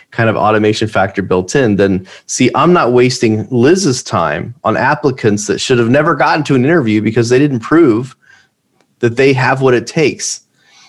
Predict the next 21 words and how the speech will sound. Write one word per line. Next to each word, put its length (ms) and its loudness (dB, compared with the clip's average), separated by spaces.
And 200 2
that's 300 -2
why 220 2
I 200 0
always 320 2
recommend 500 0
people 540 -4
to 140 -2
have 220 0
your 160 0
interview 460 2
process, 500 -2
your 80 -4
application 580 -2
process. 600 -2
You 140 2
have 420 -2
to 160 0
incorporate 800 0
experiential 1040 0
stuff 840 -4